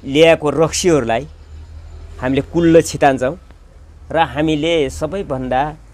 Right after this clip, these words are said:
हाम्रो पुर्खालाई, मगर जातिले पुर्खालाई बढी कुल मान्ने चलन छ। अ, मैले त्यो देख्दछु। र हामीले माइत जाँदा पनि रक्सी लग्यौँ भने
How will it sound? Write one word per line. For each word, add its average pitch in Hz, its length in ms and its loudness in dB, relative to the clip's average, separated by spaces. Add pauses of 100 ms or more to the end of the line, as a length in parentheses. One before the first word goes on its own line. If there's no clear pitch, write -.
(340)
हाम्रो 156 280 0
पुर्खालाई, 139 720 -4
मगर 151 360 2
जातिले 135 500 -2
पुर्खालाई 151 680 -2 (560)
बढी 147 200 -2
कुल 156 260 -2
मान्ने 123 320 -2
चलन 117 340 -8
छ। 107 120 -18
अ, 139 120 -14 (1080)
मैले 160 340 4
त्यो 151 160 -6
देख्दछु। 127 640 -8
र 185 220 0 (480)
हामीले 185 480 0 (500)
माइत 175 420 2
जाँदा 175 400 2
पनि 170 500 -4 (540)
रक्सी 180 380 2
लग्यौँ 170 340 2
भने 151 440 -6